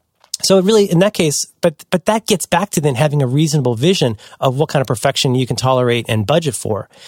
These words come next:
And so, you know, there's a lot of levels where you can look at that. But I, I think the basic thing is, like, to, i-, if you're in, I,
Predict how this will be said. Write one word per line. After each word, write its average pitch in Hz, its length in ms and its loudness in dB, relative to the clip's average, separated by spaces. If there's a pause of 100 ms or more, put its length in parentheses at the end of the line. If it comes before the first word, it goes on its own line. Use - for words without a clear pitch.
(260)
And 123 400 0
so, 110 420 2
you 175 140 0
know, 127 160 0
there's 165 220 0
a 170 40 2
lot 202 220 2
of 185 60 0
levels 170 320 0
where 127 80 0
you 117 100 -2
can 117 160 -2
look 143 160 0
at 104 100 -4
that. 95 200 -6
But 180 100 0
I, - 20 4 (120)
I 208 40 2
think 302 160 -2
the 269 80 0
basic 175 360 -2
thing 131 220 0
is, 117 260 0 (300)
like, 131 180 0
to, 131 440 0 (280)
i-, 160 180 0
if 143 140 -4
you're 151 100 0
in, 175 220 2
I, 147 100 2